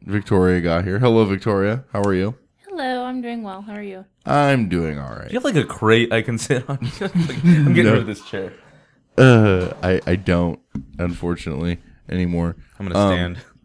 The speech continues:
Speaker 1: anyway, so she got here before you did, and, uh, usually during the show, she'll either sit at the table next to you, or she sometimes sits over on my bed and, like, makes her own little station over there.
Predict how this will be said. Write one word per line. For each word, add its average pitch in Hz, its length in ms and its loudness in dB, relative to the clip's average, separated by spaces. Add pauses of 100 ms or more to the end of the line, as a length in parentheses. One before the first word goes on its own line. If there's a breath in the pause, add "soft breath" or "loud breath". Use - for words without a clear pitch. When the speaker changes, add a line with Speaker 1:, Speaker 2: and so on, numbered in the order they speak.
(640)
Speaker 1:
anyway, 120 320 0
so 107 440 0 (500 soft breath)
she - 200 -6
got 170 200 4
here 135 140 4
before 131 280 0
you 90 140 0
did, 82 260 -4 (180)
and, 95 280 0
uh, 87 320 0 (380)
usually 107 1000 2 (420 soft breath)
during 107 300 0
the 87 100 -6
show, 95 680 0
she'll 110 220 -2
either 95 220 2
sit 98 200 -4
at 101 120 -6
the 104 80 -6
table 92 340 0
next 101 320 -4
to 85 80 -6
you, 78 200 -4
or 87 280 -2
she - 160 -6
sometimes 92 480 -4
sits - 240 -4
over 82 380 -2
on 73 160 -8
my 78 160 -6
bed 156 300 4
and, 85 120 -4
like, 82 200 -8
makes 80 200 -10
her 87 100 -8
own 85 100 -6
little 78 160 -8
station 113 420 -4
over 60 160 -10
there. 60 180 -12